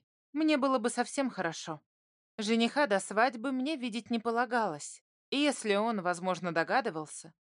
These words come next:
как выглядела дочь побежденного им короля, то я, как иномерянка, знала лишь его имя, титул и принадлежность к страшной расе ледяных драконов.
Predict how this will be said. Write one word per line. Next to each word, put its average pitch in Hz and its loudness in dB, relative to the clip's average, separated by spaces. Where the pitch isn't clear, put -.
как 208 0
выглядела 180 0
дочь 185 -2
побежденного 165 -2
им 160 -2
короля, 160 0
то 202 2
я, 196 4
как 262 0
иномерянка, 214 0
знала 254 -2
лишь 254 -6
его 226 -2
имя, 233 0
титул 220 -6
и - -6
принадлежность 190 0
к - -16
страшной 254 -2
расе 170 -2
ледяных 190 -2
драконов. 165 -2